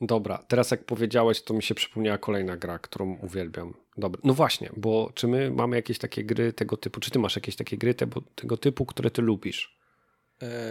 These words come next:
Speaker 2: no i mnie, szczerze mówiąc, i mi ukręcisz za to łeb, ale mnie Hades nie usiadł, a wiem, że to był
Speaker 1: Jezus.
Speaker 2: bardzo głośny tytuł i w ty niego
Speaker 1: Czy ja
Speaker 2: zagrywałeś
Speaker 1: kocham.
Speaker 2: się strasznie.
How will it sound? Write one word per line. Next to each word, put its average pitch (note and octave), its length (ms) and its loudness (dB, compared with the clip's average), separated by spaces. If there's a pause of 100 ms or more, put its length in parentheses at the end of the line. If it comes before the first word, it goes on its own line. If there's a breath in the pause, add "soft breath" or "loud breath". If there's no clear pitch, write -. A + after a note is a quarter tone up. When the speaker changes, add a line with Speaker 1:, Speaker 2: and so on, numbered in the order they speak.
(220)
Speaker 2:
no B2 200 -6
i C#3+ 140 -4
mnie, C#3+ 460 2
szczerze C3 380 -2
mówiąc, B2+ 400 -2
i C3 60 -6
mi A#2 140 0
ukręcisz B2 500 0
za A2+ 120 0
to A2 100 -4
łeb, A#2+ 220 4
ale A2 220 0
mnie A#2+ 240 0
Hades A2 500 0
nie G2+ 120 -4
usiadł, A2+ 340 -2
a G2+ 40 -2
wiem, G#2+ 180 -2
że G#2+ 100 -6
to G#2 180 -2
był A2 140 -6
Speaker 1:
Jezus. A2 160 0
Speaker 2:
bardzo A2 320 4
głośny A2 480 0
tytuł A2+ 360 0
i F#2+ 120 -4
w - 80 -10
ty A#2 140 0
niego G#2+ 120 0
Speaker 1:
Czy A2 60 2
ja G#2+ 60 2
Speaker 2:
zagrywałeś A2 440 4
Speaker 1:
kocham. G#2 260 4
Speaker 2:
się G2 80 -2
strasznie. A#2+ 580 -4